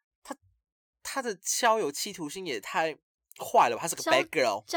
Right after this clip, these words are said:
Speaker 2: 交际一朵花可以跟我解释一下这种心态是什么吗？
Speaker 1: 哦，好，我大概评-，就是评估一下，她真的是个 bad girl，她就想要认识更多人，但重点就是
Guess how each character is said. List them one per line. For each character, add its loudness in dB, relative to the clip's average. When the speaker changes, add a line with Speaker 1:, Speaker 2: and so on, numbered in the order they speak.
Speaker 2:
交 -4
际 -8
一 -6
朵 -4
花 -6
可 -8
以 -6
跟 -8
我 -4
解 -12
释 -10
一 -8
下 -6
这 -6
种 -6
心 -6
态 -4
是 -8
什 2
么 -2
吗？ -8
Speaker 1:
哦， -6
好， 6
我 0
大 -8
概 -2
评-， -14
就 -16
是 -10
评 -18
估 -12
一 -14
下， -6
她 -4
真 -4
的 -4
是 -8
个 -12
bad -6
girl， -4
她 -8
就 -6
想 -4
要 -6
认 -6
识 -8
更 -10
多 -6
人， -8
但 -6
重 -6
点 -10
就 -12
是 -12